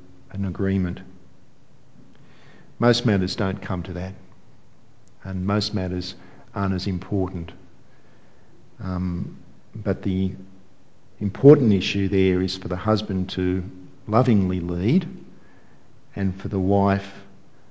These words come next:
to accept his leadership. Now, by the way,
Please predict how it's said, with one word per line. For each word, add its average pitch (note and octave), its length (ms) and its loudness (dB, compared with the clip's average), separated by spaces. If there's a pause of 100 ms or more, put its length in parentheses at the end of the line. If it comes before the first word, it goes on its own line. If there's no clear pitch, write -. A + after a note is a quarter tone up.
(320)
to - 180 0
accept F#2+ 360 0
his - 260 -6
leadership. F2+ 480 -6 (1800)
Now, C3+ 120 4
by E3 240 8
the D3+ 100 8
way, B2+ 480 4